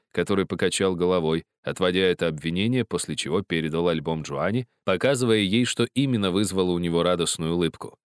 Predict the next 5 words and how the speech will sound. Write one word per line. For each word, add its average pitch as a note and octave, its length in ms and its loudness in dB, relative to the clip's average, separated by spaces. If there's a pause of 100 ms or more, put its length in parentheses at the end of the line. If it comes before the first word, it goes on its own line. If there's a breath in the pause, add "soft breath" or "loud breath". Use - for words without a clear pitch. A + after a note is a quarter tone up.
(300)
«Можете G3 460 2
смеяться, F#3+ 600 2
но E3 100 2
я G#2+ 180 4
утверждаю, G#2 640 0